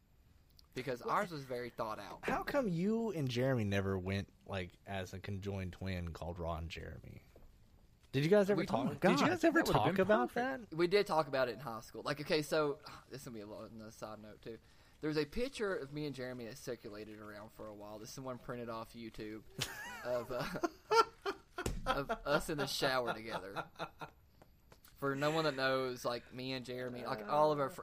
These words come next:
Speaker 1: gr-, friend group, we used to make stupid, fun videos. And, uh, we put 'em on YouTube 'cause we wanted to be famous one day, but we was too, we was, uh, not at the mark yet. <clears throat> Um, anyways, but there's a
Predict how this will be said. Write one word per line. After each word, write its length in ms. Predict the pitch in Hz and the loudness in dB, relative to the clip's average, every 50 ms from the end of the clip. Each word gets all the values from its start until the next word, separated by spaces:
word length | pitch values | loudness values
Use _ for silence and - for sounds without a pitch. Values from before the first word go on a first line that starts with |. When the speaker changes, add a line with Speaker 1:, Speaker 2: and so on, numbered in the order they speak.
| - | -10
Speaker 1:
gr-, 120 | - 127 123 | -8 -8 -6
friend 260 | - - 131 127 123 | -4 -2 -4 -4 -4
group, 160 | 117 120 117 - | -6 -8 -8 -6
we 80 | 135 | -6
used 160 | 131 127 - | -6 -6 -8
to 40 | 127 | -8
make 280 | 120 123 120 113 - - | -6 -6 -6 -8 -10 -12
stupid, 420 | - - 131 120 - 123 117 - | -12 -10 -10 -8 -8 -8 -10 -8
fun 240 | - 123 117 113 113 110 | -6 -8 -6 -6 -8 -10
videos. 520 | 113 104 101 95 92 90 82 - - - - - - - - - - - - - - - - | -12 -12 -12 -12 -14 -14 -16 -16 -18 -20 -20 -20 -20 -20 -20 -20 -20 -20 -20 -20 -16 -10 -6
And, 420 | 120 120 120 117 117 117 113 117 | -4 -4 -4 -4 -4 -6 -6 -8
uh, 240 | 113 113 113 107 107 | -8 -6 -6 -6 -6
we 140 | 110 120 120 | -6 -8 -8
put 160 | 113 131 117 | -4 -4 -4
'em 80 | 117 117 | -4 -4
on 120 | 117 117 113 | -6 -6 -6
YouTube 320 | 110 110 - 123 110 107 | -10 -10 -10 -10 -12 -12
'cause 180 | - - - - | -12 -18 -12 -8
we 120 | 139 147 | -6 -6
wanted 140 | 147 143 120 | -4 -4 -6
to 60 | 120 | -6
be 100 | 113 113 | -8 -10
famous 360 | 110 - 101 101 104 101 107 - | -10 -10 -12 -12 -14 -14 -16 -16
one 140 | 107 98 98 | -16 -14 -14
day, 160 | 92 90 92 90 | -14 -14 -14 -12
but 180 | 113 110 - | -14 -14 -12
we 140 | 117 117 113 | -12 -12 -10
was 240 | 110 107 113 - - - - | -10 -12 -14 -16 -20 -18 -12
too, 300 | - 139 117 113 107 110 - - - | -10 -10 -8 -10 -10 -14 -18 -18 -12
we 180 | 127 127 123 120 | -10 -8 -8 -8
was, 160 | 120 120 127 | -8 -6 -6
uh, 260 | 117 113 110 104 110 120 | -6 -6 -6 -10 -10 -12
not 180 | 120 120 120 - - - - | -10 -10 -10 -12 -14 -14 -14
at 120 | 120 - | -14 -14
the 60 | - - | -14 -14
mark 240 | 113 110 - - - | -12 -12 -12 -14 -14
yet. 200 | - - - - - - - | -14 -14 -14 -14 -10 -4 -2
<clears throat> 340 | 214 220 170 147 - - - | -2 0 -2 -2 -8 -10 -6
Um, 300 | 135 135 131 123 120 117 110 | -4 -2 -2 -2 -4 -4 -4
anyways, 420 | 156 175 165 139 123 120 117 117 131 | -2 -2 0 0 0 0 -2 -4 -4
but 140 | 123 123 - | -6 -4 -2
there's 180 | 139 135 131 131 | -2 -2 -2 -2
a 200 | 127 120 117 | -2 -4 -4